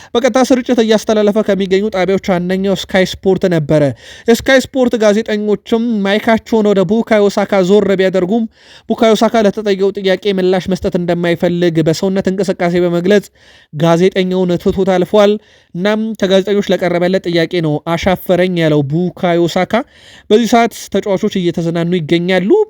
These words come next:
በሀገራት ደረጃ ጥሪ የቀረበላቸው ተጫዋቾች ወደ ሀገራቸው ሄደዋል። ቀሪዎቹ ደግሞ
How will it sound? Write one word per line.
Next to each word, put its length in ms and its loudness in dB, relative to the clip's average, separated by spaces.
በሀገራት 680 2
ደረጃ 280 0
ጥሪ 180 0
የቀረበላቸው 680 0
ተጫዋቾች 400 -2
ወደ 220 2
ሀገራቸው 440 0
ሄደዋል። 280 0
ቀሪዎቹ 420 2
ደግሞ 240 2